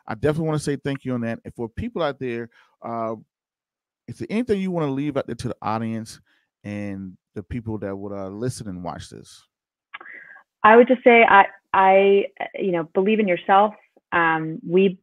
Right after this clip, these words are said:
Speaker 2: Acorns believes in you. We are so excited to be supportive and a part of your financial wellness journey. I'm so honored to have been invited here to talk about it. And, um, but I think creating a vision for yourself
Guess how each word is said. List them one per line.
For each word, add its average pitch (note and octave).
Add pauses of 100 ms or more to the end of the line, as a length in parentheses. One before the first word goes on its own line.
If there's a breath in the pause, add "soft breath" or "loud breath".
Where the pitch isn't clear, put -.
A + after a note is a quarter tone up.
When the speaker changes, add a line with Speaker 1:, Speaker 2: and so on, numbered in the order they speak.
Speaker 2:
Acorns G3
believes G3
in G3
you. G3 (180)
We F3+
are E3 (460 soft breath)
so G3
excited F3+ (100)
to E3 (120)
be F3
supportive F3+
and D#3+
a D#3+
part E3+
of D#3+
your E3
financial E3
wellness E3 (140)
journey. E3
I'm E3
so D#3+ (400 loud breath)
honored F3
to F3
have D#3+
been E3
invited D#3+
here E3
to E3+
talk D#3+
about E3
it. F3
And, D#3 (500)
um, D#3 (160)
but F3+
I F#3
think F3+ (380 soft breath)
creating G#3
a G3
vision F#3+
for F#3+
yourself E3+